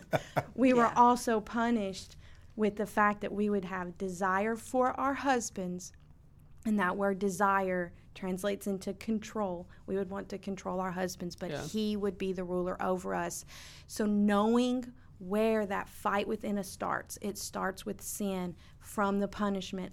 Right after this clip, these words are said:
Speaker 1: of our disobedience. We were, we were given that, you know, we naturally want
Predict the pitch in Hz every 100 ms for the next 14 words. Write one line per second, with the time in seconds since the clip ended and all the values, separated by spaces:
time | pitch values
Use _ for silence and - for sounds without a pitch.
0 | - 196 202 196 190 190 196 180 190 185
1 | 180 175 - - - - - 180 175 190
2 | 202 202 202 185 196 185 214 226 240 214
3 | 180 175 185 185 180 175 - 175 180 185
4 | 180 190 202 - 214 214 220 233